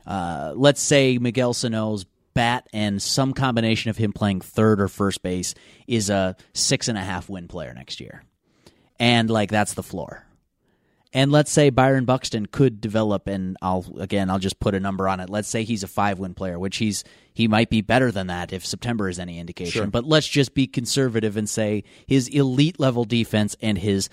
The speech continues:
Speaker 1: starting to figure it out at the plate is worth five wins. And Kepler's maybe a four, four and a half, five-win player, whatever. Just to, just to put numbers on it, just to have it.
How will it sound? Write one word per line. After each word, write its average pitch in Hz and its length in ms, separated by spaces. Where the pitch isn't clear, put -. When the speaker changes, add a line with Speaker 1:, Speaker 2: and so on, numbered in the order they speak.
Speaker 1:
starting 127 560
to 113 100
figure 101 380
it 95 80
out 95 180
at 90 100
the 95 60
plate 101 320
is 160 120
worth 180 180
five 90 240
wins. - 380
And 143 160
Kepler's 107 440
maybe 92 300
a 80 80
four, 80 320
four - 560
and 85 80
a 76 40
half, 85 180
five-win 85 640
player, 98 220
whatever. 131 520
Just 208 180
to, 180 100
just 208 220
to 196 60
put - 200
numbers 147 260
on 87 120
it, - 40
just 151 200
to 135 40
have 127 220
it. - 100